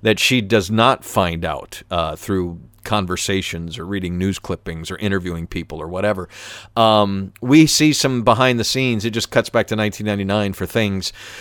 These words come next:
that may be important to what's going on in the current time, but they're not exactly, like, how are we seeing this? Nobody told her this, uh, you know. So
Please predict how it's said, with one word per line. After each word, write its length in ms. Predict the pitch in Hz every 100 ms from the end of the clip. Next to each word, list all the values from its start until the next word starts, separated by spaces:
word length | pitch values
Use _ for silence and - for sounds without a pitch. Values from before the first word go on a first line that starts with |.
| -
that 160 | 160 185
may 160 | 196
be 480 | 170 160 147 135 135 _ -
important 640 | 147 123 151 202 - 117
to 100 | -
what's 220 | 117 107
going 260 | - 113 104
on 160 | 101 98
in 80 |
the 60 | 90
current 360 | - 127 104 -
time, 520 | - 165 117 98 98
but 260 | 107 98 - _ _ _ _ _ 87 67 80
they're 220 | 117 120 127
not 220 | 123 117
exactly, 720 | 101 95 117 123 - 110 107
like, 360 | 107 101 95 -
how 220 | 107 117
are 100 | 120
we 120 | 104
seeing 400 | - 123 113 104
this? 240 | 85 -
Nobody 320 | 104 101 107 95
told 320 | - 107 98
her 160 | 101
this, 260 | 92 95 -
uh, 140 | 101 98
you 140 | 104
know. 160 | 92 71 120
So 240 | - 92